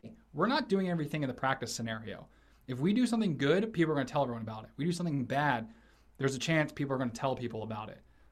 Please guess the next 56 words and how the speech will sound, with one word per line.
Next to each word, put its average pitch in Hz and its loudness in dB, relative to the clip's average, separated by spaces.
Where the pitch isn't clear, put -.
So 151 2
let's 156 4
start 196 0
doing 139 2
the 127 2
good 117 -4
things." - -12
So 135 0
this 196 0
can 302 -2
be 254 2
the 180 0
turnaround 135 -2
for 120 -4
you. 117 -4
You 123 -2
don't 208 2
have 240 -2
to 226 -4
be 214 0
an 175 0
all-star. 127 -2
Uh, 120 -4
you 139 -2
know, 123 -2
if 135 -2
you 196 2
have 214 2
one 160 2
review 135 2
and 127 0
it's 120 -4
five 139 2
stars, 170 0
Nice 131 -2
Job's 127 -4
perfect 117 -8
for 110 -8
you. 110 -14
If 117 -6
you 156 2
have 170 -4
five 165 0
hundred 170 2
reviews 120 -2
and 120 -4
they're 113 -4
five 113 -6
stars, 110 -12
Nice 143 2
Job's 135 -2
still 135 -4
gonna 123 -2
help 120 -4
you 117 -6
there. 113 -6